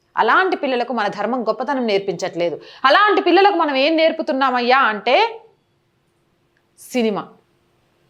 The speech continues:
సినిమా చూపించడం తప్పు కాదు, చూపించండి. కాశ్మీరీ ఫైల్స్ లాంటి సినిమాని, కేరళ స్టోరీస్ లాంటి సినిమాని, ఇంకా ఇలా చెప్పుకుంటూ పోతే చాలా చాలా చాలా గొప్ప సినిమాలు ఉన్నాయి. వీర సావర్కర్ సినిమాని,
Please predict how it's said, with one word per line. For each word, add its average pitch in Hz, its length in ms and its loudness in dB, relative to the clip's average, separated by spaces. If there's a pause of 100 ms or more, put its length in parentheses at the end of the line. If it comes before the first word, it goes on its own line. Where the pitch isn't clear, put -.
(380)
సినిమా 392 280 6 (120)
చూపించడం 370 380 2
తప్పు 285 240 -2
కాదు, 202 220 2 (800)
చూపించండి. 349 460 2 (600)
కాశ్మీరీ 220 400 0
ఫైల్స్ 196 320 -4
లాంటి 180 240 -8
సినిమాని, 170 340 -12 (600)
కేరళ 269 260 4
స్టోరీస్ 240 520 0
లాంటి 220 220 0
సినిమాని, 180 420 -6 (1900)
ఇంకా 277 220 4
ఇలా 285 160 4
చెప్పుకుంటూ 269 480 0
పోతే 262 200 0
చాలా 240 460 2
చాలా 285 120 2
చాలా 277 240 0
గొప్ప - 340 -2
సినిమాలు 302 360 2
ఉన్నాయి. 240 220 2
వీర 226 180 2
సావర్కర్ 233 520 0
సినిమాని, 196 420 -8